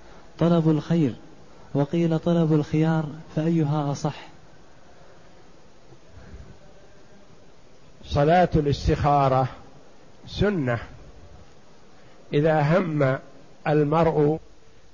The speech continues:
Speaker 2: بأمر ذا بال، كزواج مثلًا، أو شراء شيء ذا قيمة، أو بيع، أو مشاركة،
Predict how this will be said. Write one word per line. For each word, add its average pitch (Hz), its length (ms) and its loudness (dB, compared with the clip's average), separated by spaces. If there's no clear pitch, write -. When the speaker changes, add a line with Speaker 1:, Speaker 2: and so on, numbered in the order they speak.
Speaker 2:
بأمر 180 960 2
ذا 175 280 4
بال، 156 340 2
كزواج 170 640 4
مثلًا، 135 500 -2
أو 180 220 4
شراء 165 600 4
شيء 156 680 0
ذا 160 200 4
قيمة، 139 500 0
أو 180 220 2
بيع، 170 440 2
أو 180 200 2
مشاركة، 165 840 2